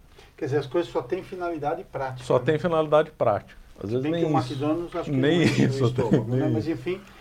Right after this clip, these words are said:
Speaker 2: Mas
Speaker 1: ele
Speaker 2: ele
Speaker 1: pretende
Speaker 2: procura,
Speaker 1: ter, é,
Speaker 2: pretende ter uma
Speaker 1: pretende
Speaker 2: finalidade
Speaker 1: ter só
Speaker 2: material.
Speaker 1: É, eu, eu, eu lembro só
Speaker 2: Material,
Speaker 1: na questão,
Speaker 2: só.
Speaker 1: pra você ver, né, do, do McDonald's, né, é um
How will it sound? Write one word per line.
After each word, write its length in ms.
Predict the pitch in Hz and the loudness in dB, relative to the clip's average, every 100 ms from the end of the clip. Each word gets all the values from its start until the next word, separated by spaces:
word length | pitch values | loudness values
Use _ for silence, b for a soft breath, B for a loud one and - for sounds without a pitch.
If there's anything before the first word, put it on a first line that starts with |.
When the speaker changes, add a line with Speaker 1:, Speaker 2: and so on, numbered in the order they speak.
| - | 0
Speaker 2:
Mas 200 | 139 151 | 4 6
Speaker 1:
ele 40 | 180 | 6
Speaker 2:
ele 220 | 180 185 | 8 8
Speaker 1:
pretende 300 | 202 214 240 | 8 8 8
Speaker 2:
procura, 300 | 180 175 185 | 10 12 12
Speaker 1:
ter, 60 | |
é, 60 | 196 | 12
Speaker 2:
pretende 280 | 185 175 190 | 12 10 10
ter 320 | 180 170 185 | 8 8 8
uma 80 | 180 | 8
Speaker 1:
pretende 80 | 220 | 8
Speaker 2:
finalidade 500 | 180 170 165 170 - | 8 8 12 12 10
Speaker 1:
ter 60 | |
só 40 | 170 | 6
Speaker 2:
material. 680 | 165 165 180 160 135 107 95 - | 4 6 6 8 8 6 2 -6
Speaker 1:
É, 180 | 175 165 | 2 2
eu, 140 | 151 165 | 4 4
eu, 380 | 170 170 165 - | 2 0 -4 -6
eu 80 | 165 | -2
lembro 360 | 165 214 202 120 | 0 0 -2 0
só 120 | - | 4
Speaker 2:
Material, 240 | - 127 110 | 4 6 4
Speaker 1:
na 60 | |
questão, 300 | 107 127 170 | 2 -2 -2
Speaker 2:
só. 60 | 170 | -4
Speaker 1:
pra 80 | - | -6
você 100 | 147 | -4
ver, 260 | 170 196 | 0 0
né, 180 | 180 180 | -2 -8
do, 300 | 147 139 127 | -2 0 0
do 100 | 131 | -2
McDonald's, 760 | 131 127 127 156 202 180 127 120 | -8 -8 -6 -4 -4 -6 -8 -6
né, 360 | 131 165 139 | -6 -2 -2
é 40 | 127 | -2
um 460 | 135 127 123 113 | -2 -4 -4 -6